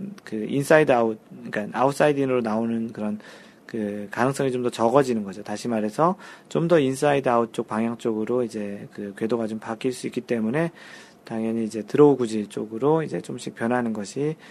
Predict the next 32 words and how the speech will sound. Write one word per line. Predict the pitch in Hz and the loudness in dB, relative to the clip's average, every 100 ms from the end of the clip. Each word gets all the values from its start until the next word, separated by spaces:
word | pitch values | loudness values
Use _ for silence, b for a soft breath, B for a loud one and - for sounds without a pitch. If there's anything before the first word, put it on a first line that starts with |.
| B B | B B
그 | - 113 107 104 101 | -12 -8 -6 -6 -8
스윙의 | - 151 143 113 127 | -2 -2 0 -2 -4
메커니즘적으로는 | 110 123 117 110 110 - - 117 110 107 131 | -6 -2 -2 0 -4 -8 -8 -4 -2 -4 -4
좀 | 151 | -2
맞는 | 120 120 | 0 0
것 | 135 | 0
같습니다. | 123 95 117 107 98 - B B B B B B B B B B - | -2 -4 -4 -4 -6 -10 B B B B B B B B B B -8
그, | 127 127 123 120 - - | -2 0 0 -2 -8 -2
단지 | 131 147 | 2 6
이제 | 175 156 | 6 6
스윙 | - 208 196 190 180 | 6 6 8 6 2
궤도 | 156 139 160 | 4 6 6
자체가 | 151 123 127 143 - - - 160 143 | 6 4 4 2 -2 -6 2 6 6
좀 | 123 120 | 4 0
자칫 | 113 - 135 | -4 -2 -2
낮아, | 120 107 104 127 135 | 0 -2 2 0 0
낮아지는, | 120 117 147 123 107 104 | 2 4 4 2 -2 -4
소위 | 139 139 | -4 -2
얘기하는 | 123 117 | -2 -4
플랫하게 | - 180 190 - 160 139 127 | 2 6 6 4 -4 0 0
갈 | 117 107 | 0 -2
수 | 107 120 | -2 -2
있는 | 113 | -2
현상이 | 135 147 135 127 | -4 -4 -4 -4
생길 | 151 156 | -4 -6
수도 | - - | -4 -4
있으니까 | 120 - 120 104 107 | -4 -4 -6 -4 -6
이 | 127 | -4
부분을 | 113 113 117 | -4 -2 -4
좀 | 113 127 123 | -4 -4 -4
유의하는 | 117 123 117 113 113 | -2 0 -2 -4 -2
게 | 131 156 | 0 -2